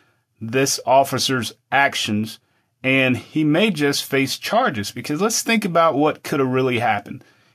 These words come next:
He pulls the gun out, his finger's on the trigger, and he shoots the kid, kills him. "Oh, that wasn't my intent. I was gonna fire a warning shot."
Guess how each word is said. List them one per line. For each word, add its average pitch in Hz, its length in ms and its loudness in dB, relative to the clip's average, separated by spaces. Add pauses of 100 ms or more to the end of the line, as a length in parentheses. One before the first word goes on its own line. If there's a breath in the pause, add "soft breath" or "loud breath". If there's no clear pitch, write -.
He - 100 -10
pulls 175 320 2
the 175 80 2
gun 151 220 4
out, 135 300 4 (480)
his 117 200 -6
finger's 160 360 4
on 139 160 4
the 127 80 2
trigger, 113 500 0 (320 soft breath)
and 117 100 -2
he 120 80 2
shoots 165 380 -2
the 147 80 0
kid, 127 500 0 (280)
kills 135 360 2
him. - 160 -16 (800)
"Oh, 117 180 2
that 139 180 2
wasn't 135 260 4
my 123 140 6
intent. 123 320 2
I 110 100 4
was 110 100 0
gonna 110 160 0
fire 113 260 2
a 107 60 2
warning 117 260 2
shot." 92 360 -2